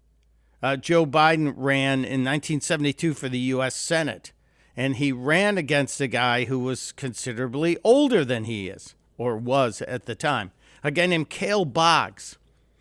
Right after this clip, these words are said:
Joe Biden talked about Cale Boggs' generation dreaming of conquering polio.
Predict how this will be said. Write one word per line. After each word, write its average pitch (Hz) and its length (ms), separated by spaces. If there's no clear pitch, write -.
Joe 226 240
Biden 196 540
talked 165 280
about 147 300
Cale 180 380
Boggs' 147 640
generation 143 880
dreaming 208 440
of 165 140
conquering 165 580
polio. 151 720